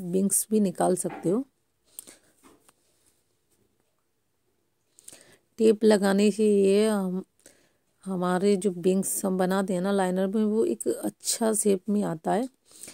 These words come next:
And जो न्यू है आई मेकअप में, जिनको बिल्कुल भी नहीं आता, उनके लिए एक अच्छा आइडिया है ये। तो जैसा कि आप देख सकते हो,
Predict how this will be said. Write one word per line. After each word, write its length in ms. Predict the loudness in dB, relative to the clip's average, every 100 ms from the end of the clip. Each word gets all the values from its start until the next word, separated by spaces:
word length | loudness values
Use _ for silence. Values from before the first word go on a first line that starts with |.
| -20 _ _
And 280 | -2 0 4 6 4 2
जो 460 | 0 4 4 4 0 -6
न्यू 320 | 0 4 4
है 240 | 4 2 -2 -4
आई 180 | -2 -2
मेकअप 480 | -2 -4 -6 -4 -2
में, 200 | -4 -4 _ _ _ -6
जिनको 220 | -2 0
बिल्कुल 380 | 2 2 4 2
भी 140 | 4
नहीं 200 | 2 0
आता, 200 | -2 -2
उनके 480 | -4 -2 -2 2 2
लिए 180 | 4 2
एक 420 | 0 -6 -8 -6 -8 -16 -20 _ -10
अच्छा 320 | -6 -4 0
आइडिया 300 | 2 2 0
है 140 | 0 -4
ये। 160 | -8 -16 _ _ _ _ _ _
तो 140 | -12 -4
जैसा 320 | -4 -2 -2
कि 120 | -2
आप 100 | -2
देख 240 | 0 -2 -2
सकते 320 | -10 -6
हो, 100 | -4